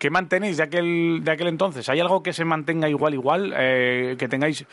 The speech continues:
yo qué sé, algún molde, alguna manera de proceder, a, a, a, algo así que sea, eh, di-, que digas, "Mira, esto todavía se mantiene", o esta, o este producto, o esto que tenemos aquí, o, o con esto que empezamos.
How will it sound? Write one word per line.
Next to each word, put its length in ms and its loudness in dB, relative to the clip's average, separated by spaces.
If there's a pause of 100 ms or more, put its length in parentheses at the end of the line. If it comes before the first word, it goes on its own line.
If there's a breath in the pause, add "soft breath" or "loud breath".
(280 loud breath)
yo 80 -4
qué 80 -4
sé, 80 2
algún 320 0
molde, 320 0
alguna 540 2
manera 320 0
de 80 2
proceder, 500 0
a, 100 2
a, 160 0
a, 180 0
algo 360 2
así 200 -2
que 120 -2
sea, 220 2 (200)
eh, 380 2
di-, 240 -2
que 80 0
digas, 240 2
"Mira, 380 -2
esto 320 -2
todavía 260 0
se 120 -4
mantiene", 440 -2
o 80 0
esta, 220 0
o 180 2
este 140 0 (180)
producto, 460 0
o 140 4
esto 160 -4
que 100 -2
tenemos 260 -2
aquí, 140 0
o, 100 4
o 200 -2
con 160 0
esto 160 -4
que 40 -2
empezamos. 520 -4